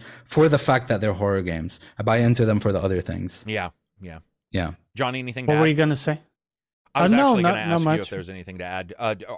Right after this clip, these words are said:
Speaker 2: are you, do you even, I mean, do you dive into these at all?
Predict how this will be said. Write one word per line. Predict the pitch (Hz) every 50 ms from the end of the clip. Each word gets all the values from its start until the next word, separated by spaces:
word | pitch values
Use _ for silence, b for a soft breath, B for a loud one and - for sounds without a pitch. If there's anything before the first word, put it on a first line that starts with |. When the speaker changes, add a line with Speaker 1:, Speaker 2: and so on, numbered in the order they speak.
| - -
Speaker 2:
are | 123 120
you, | 107 120 120 120 117 113 113 - - 107
do | 92 113
you | 113 113 117 113
even, | 113 101 107 101 101 101 98 95 101 _ _ _ _ _ _ _ _ _ _ _ _ _ _ _ -
I | 113
mean, | 101 101 98 95 87 - _ _ _ _ _ _ _ - 101
do | 113
you | 120 117
dive | 95 104 95 101 95 92
into | 104 98 98 98
these | 107 107 107 101
at | 113 110
all? | 104 113 135